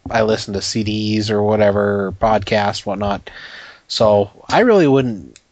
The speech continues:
miss it if it went away. My F M I've never minded too much.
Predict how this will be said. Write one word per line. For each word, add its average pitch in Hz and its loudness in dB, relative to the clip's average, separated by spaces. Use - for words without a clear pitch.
miss 123 -2
it 131 0
if 123 -4
it 139 -4
went 131 0
away. 127 2
My 156 0
F 214 -4
M 254 -2
I've 233 -2
never 196 -4
minded 151 -6
too - -10
much. 117 -6